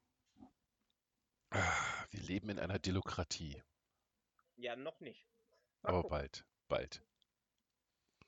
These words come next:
Speaker 2: Und schön finde ich, dass, ähm, dass, dass, dass Dodo gleich den, <laughs> den,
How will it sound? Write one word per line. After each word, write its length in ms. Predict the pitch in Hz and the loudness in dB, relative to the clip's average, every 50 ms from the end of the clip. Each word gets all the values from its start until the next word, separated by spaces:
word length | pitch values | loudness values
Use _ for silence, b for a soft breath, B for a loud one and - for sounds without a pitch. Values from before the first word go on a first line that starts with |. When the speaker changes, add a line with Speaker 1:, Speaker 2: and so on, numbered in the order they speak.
| _ _ _ - - - | _ _ _ -20 -16 -16
Speaker 2:
Und 140 | 151 147 - | -16 -12 -6
schön 240 | - 180 196 208 - | -4 -4 -4 -4 -6
finde 280 | - 180 170 170 170 | -8 -8 -6 -4 -6
ich, 160 | 165 165 - | -6 -6 -6
dass, 380 | - 139 135 131 - - - - - - | -6 -6 -6 -6 -8 -12 -20 -18 -12 -8
ähm, 500 | 113 117 113 113 113 113 107 107 107 101 _ _ _ _ _ _ - _ - | -6 -6 -6 -6 -8 -12 -14 -16 -18 -20 _ _ _ _ _ _ -20 _ -10
dass, 200 | 120 113 113 - | -8 -8 -8 -8
dass, 200 | - 113 - - | -10 -10 -8 -8
dass 180 | 120 113 - - | -12 -12 -10 -6
Dodo 340 | 170 175 196 202 214 214 190 | -6 -4 -4 -2 -4 -4 -4
gleich 420 | 160 160 143 143 170 170 - - | -2 -2 -2 -2 -2 -6 -8 -10
den, 500 | - 151 139 143 127 131 131 131 127 127 - _ - | -8 -6 -6 -4 -6 -6 -8 -8 -12 -12 -12 _ -6
<laughs> 460 | 190 165 - - 180 151 - _ - | -6 -6 -6 -8 -14 -14 -8 _ -2
den, 100 | 208 | -2